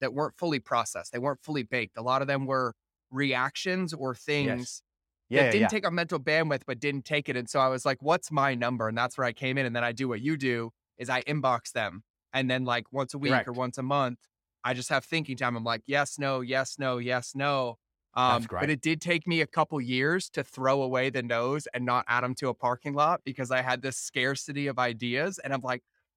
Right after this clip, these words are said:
Speaker 1: "But if I get rid of
Speaker 2: Yeah, the
Speaker 1: this"
Speaker 2: someday maybe list. It's, I mean, it's, it's
Speaker 1: The
Speaker 2: great.
Speaker 1: someday maybe list. Yeah,
Speaker 2: It's
Speaker 1: it's great.
Speaker 2: honestly, yeah, I mean, it's super great. So have, I mean, have a, like, have a place to put 'em so that you don't have to worry about 'em.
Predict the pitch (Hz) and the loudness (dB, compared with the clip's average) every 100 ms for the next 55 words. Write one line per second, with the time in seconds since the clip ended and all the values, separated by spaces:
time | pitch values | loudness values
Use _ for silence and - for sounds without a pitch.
0 | - 214 220 - 190 185 214 175 220 269 | -4 0 0 -2 -4 0 -2 0 0 2
1 | 208 190 139 135 - 156 143 135 139 139 | 4 6 6 4 2 4 4 4 4 4
2 | 107 - 131 156 214 196 202 190 - 185 | 0 -4 -6 -2 2 2 0 -2 -2 -2
3 | 170 170 269 196 185 175 175 185 117 113 | 2 6 8 8 4 2 2 2 -2 -6
4 | - - 165 196 190 139 160 196 269 240 | -14 -4 0 0 -2 0 2 4 4 4
5 | 240 - _ _ _ _ _ 147 220 175 | 0 -2 _ _ _ _ _ 4 8 8
6 | 139 190 - - 220 208 175 107 - - | 6 2 -2 -4 0 4 6 6 2 4
7 | 175 170 - _ _ _ _ _ _ _ | 6 6 2 _ _ _ _ _ _ _
8 | - 226 208 208 214 233 120 120 - _ | 2 4 4 4 4 4 2 -2 -4 _
9 | _ _ _ _ _ - 180 202 180 165 | _ _ _ _ _ -4 2 4 4 4
10 | 120 - 165 113 165 - _ _ _ _ | 2 4 4 4 -2 -8 _ _ _ _
11 | _ - 147 147 131 135 127 117 113 139 | _ 4 4 6 4 4 2 2 6 6
12 | 143 98 107 160 | 6 2 0 -2